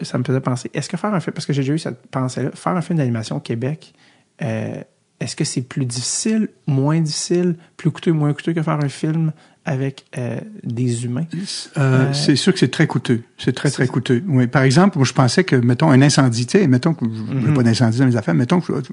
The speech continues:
Speaker 2: un incendie ou une tempête, euh, c'est simple, on peut juste la dessiner. Non,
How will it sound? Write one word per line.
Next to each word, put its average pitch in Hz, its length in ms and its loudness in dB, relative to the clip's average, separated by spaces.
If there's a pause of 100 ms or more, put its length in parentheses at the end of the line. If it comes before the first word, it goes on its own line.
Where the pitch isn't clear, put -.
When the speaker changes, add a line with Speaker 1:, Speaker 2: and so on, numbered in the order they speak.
Speaker 2:
un 147 120 -2
incendie 147 440 -2 (240)
ou 143 80 8
une 127 80 6
tempête, 135 520 0 (220)
euh, 123 40 -8 (100)
c'est 107 160 -10
simple, 196 320 -2
on 127 80 4
peut 127 120 0
juste 127 140 0
la 113 100 -2
dessiner. 117 600 -4
Non, 131 440 4